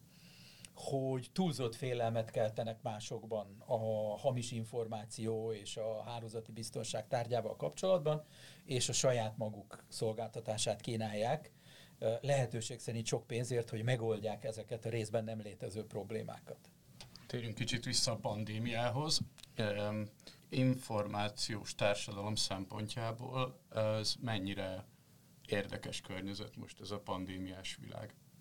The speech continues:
Speaker 1: Hát számos szempontból roppant érdekes. Ugye az, hogy, ö, ugye korábban a, a világkönyvtár kapcsán beszéltem arról, ugye, hogy a rész,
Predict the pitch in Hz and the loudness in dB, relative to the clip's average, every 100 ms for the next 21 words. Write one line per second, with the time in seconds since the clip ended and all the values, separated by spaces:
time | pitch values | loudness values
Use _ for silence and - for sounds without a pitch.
0 | - - - - - - - - - - | -20 -20 -20 -20 -20 -20 -20 -20 -20 -20
1 | - - 143 - 220 202 151 165 160 160 | -20 -6 -4 2 6 6 6 4 2 -2
2 | 139 147 147 147 113 110 110 110 113 110 | 0 8 8 8 2 2 -2 -2 -4 -2
3 | 95 - - - 120 131 123 - - 156 | -2 -2 -4 -4 2 4 2 -2 0 6
4 | 170 - 143 131 127 127 123 120 - - | 6 4 -4 -4 -2 4 4 4 -6 -20
5 | - - - - 127 131 165 160 127 127 | -20 -20 -16 -6 -2 4 8 8 8 6
6 | 135 - - 113 147 131 113 113 113 127 | 4 0 -6 0 6 6 4 -2 0 0
7 | 117 131 - 120 117 123 139 117 120 113 | 2 2 2 -2 0 -2 0 -2 -2 -2
8 | 117 123 147 131 131 123 123 117 117 143 | -2 0 0 0 2 0 0 -2 0 2
9 | 135 - - | 0 -2 -8